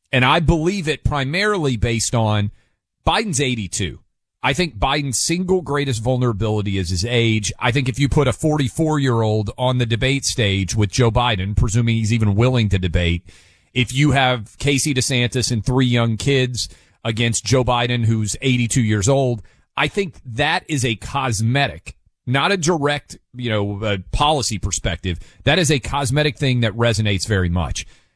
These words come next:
Uh, so I think DeSantis would be more likely to beat Biden just based on age.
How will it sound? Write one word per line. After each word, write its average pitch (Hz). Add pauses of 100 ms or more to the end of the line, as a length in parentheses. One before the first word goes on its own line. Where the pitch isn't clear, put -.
(120)
Uh, 117
so 139
I 165
think 170
DeSantis 135
would 117
be 107
more 147
likely 104 (100)
to 127
beat 107
Biden 98
just 131
based 123
on 98
age. 85